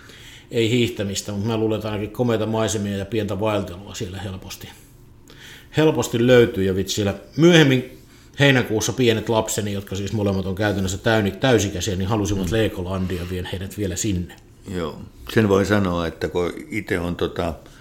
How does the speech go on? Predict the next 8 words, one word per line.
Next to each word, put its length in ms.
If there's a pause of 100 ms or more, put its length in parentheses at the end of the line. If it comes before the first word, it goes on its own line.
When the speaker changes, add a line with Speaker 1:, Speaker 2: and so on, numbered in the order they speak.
(1500)
Speaker 2:
Itävallassa 640
ajellut 320
moottoripyörällä, 840
niin 140
maisemat 460
on 100
kyllä 220
komeita. 560